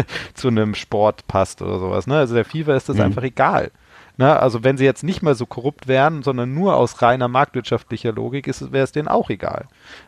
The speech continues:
Speaker 1: Ne? Weil sie mehr verdienen in autokratischen Staaten, als sie wahrscheinlich jemals bei uns verdienen würden.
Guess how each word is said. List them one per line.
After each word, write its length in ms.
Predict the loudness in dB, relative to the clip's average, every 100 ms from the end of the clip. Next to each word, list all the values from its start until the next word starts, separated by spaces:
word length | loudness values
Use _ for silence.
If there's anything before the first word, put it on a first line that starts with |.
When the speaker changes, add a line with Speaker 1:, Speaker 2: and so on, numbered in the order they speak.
| _ -6
Speaker 1:
Ne? 160 | -2 -2 2
Weil 420 | 4 6 6 2
sie 180 | -4 -10
mehr 320 | -4 2 2
verdienen 420 | 4 2 0 -4 -2
in 120 | 0
autokratischen 840 | 0 -2 0 4 4 2 -6 -6
Staaten, 560 | -4 2 4 2 -2 -4
als 260 | -4 -4
sie 300 | -6 -2 0
wahrscheinlich 460 | 0 0 -2 -4 -6
jemals 320 | -6 -4 -6
bei 100 | -6
uns 160 | -8 -6
verdienen 400 | -10 -8 -10 -10
würden. 280 | -12 -12